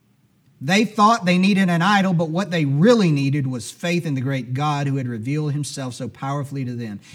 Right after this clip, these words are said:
Israel exchanged the glory of the true and living God for the image of an animal, which means they re-, they acted like the heathen nations around them.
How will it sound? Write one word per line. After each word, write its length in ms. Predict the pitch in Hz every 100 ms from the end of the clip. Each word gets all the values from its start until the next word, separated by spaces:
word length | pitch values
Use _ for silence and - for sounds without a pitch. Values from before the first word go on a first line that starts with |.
| -
Israel 340 | 175 196 180 180
exchanged 640 | 147 - 175 175 190 151
the 80 | 143
glory 460 | 135 165 185 208
of 100 | 196
the 80 | 135
true 220 | 127 180
and 100 | 175
living 240 | 165 156 143
God 300 | 147 160 156
for 80 | 139
the 140 | 135
image 220 | 151 156
of 140 | 143 135
an 100 | 139
animal, 440 | 139 135 101 85 _ _ _ _ _ _
which 240 | 147 160
means 340 | 160 190 202 151
they 180 | 180 170
re-, 240 | 156 135
they 200 | 139 147
acted 380 | 156 196 208 196
like 220 | 165 151
the 80 | 135
heathen 400 | 123 175 185 170
nations 380 | 160 165 165 143
around 420 | 123 135 131 123
them. 280 | 98 76 69